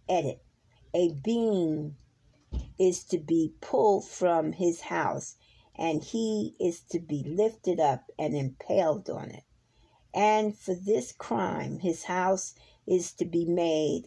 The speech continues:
a pile of rubble. May God, who has caused his name to dwell there, over, overthrow any kings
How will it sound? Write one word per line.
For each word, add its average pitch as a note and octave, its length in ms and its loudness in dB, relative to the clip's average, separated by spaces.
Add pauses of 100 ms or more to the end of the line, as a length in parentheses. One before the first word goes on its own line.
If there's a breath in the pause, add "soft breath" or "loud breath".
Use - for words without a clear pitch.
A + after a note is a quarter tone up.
a C#3 80 -8
pile E3+ 580 -2
of C#3+ 200 -4
rubble. C3 460 -2 (580)
May F3 300 2
God, A3+ 540 4
who G#3+ 240 0
has F#3+ 320 -2
caused G#3 580 2 (540 soft breath)
his F#3+ 280 0
name G#3 500 2
to - 140 -8
dwell G3+ 540 6
there, C#3+ 440 -2 (560 soft breath)
over, G3 760 6 (1400 soft breath)
overthrow G3+ 840 4
any B3 360 -2
kings G3+ 720 -2